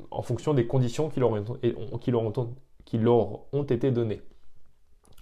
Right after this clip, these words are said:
Et pour te donner un exemple très illustratif de ce que je viens de t'expliquer entre le système blockchain et le système, euh, actuel de la finance traditionnelle,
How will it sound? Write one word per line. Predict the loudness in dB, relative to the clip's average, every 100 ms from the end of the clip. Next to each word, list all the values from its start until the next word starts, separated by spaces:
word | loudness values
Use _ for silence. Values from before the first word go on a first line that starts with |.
| -16 -16 -18 -6
Et | -2
pour | 2 4
te |
donner | 6 6 4
un | 4
exemple | 4 4 2 0
très | 2 4
illustratif | 4 4 0 -2 -2 -2 0 0 0
de | -4
ce | 0
que | 0
je | 2
viens | 0
de | 0 -2
t'expliquer | -2 -4 -4 -8 0 2 2
entre | 0 0 0
le | 0
système | -2 -2 -2
blockchain | 0 -2 -2 -2
et | -2
le |
système, | -4 -8 -4 0 0 -2 -10 -12 -10 -2
euh, | 0 0
actuel | -4 0 6 8 8
de | 2 0
la | 0 -2
finance | -2 -4 -2
traditionnelle, | -2 -2 -2 -2 -2